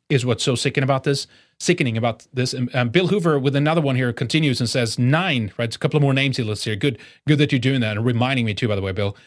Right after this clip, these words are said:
Uh, he says nine to continue that list. Ed Buckmelter, um, two, uh, two black me found dead in his house after he lured them in and injected them with crystal meth.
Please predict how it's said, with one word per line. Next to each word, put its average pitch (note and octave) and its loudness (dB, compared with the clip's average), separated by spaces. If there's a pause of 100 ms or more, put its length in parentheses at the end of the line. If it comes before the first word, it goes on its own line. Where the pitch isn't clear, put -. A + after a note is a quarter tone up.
(240)
Uh, G#2+ 2
he - -10
says C#3 0
nine C#3+ 2
to B2 -4
continue B2+ -2
that A#2 0
list. G#2+ -4
Ed D3 -2 (540)
Buckmelter, F#3 0 (1000)
um, A2 0 (1700)
two, G3+ 2 (1080)
uh, B2 -2 (220)
two F#3 2
black D#3+ 2
me D#3+ 2
found E3 0
dead D#3 2
in D#3 2
his C3+ 0
house D#3 -2
after C#3+ -2
he C#3 0
lured C#3 2
them D3 2
in C#3+ 2
and C3+ 0
injected C#3 -2
them D3 0
with B2+ -2
crystal D#3 -2
meth. C3+ -2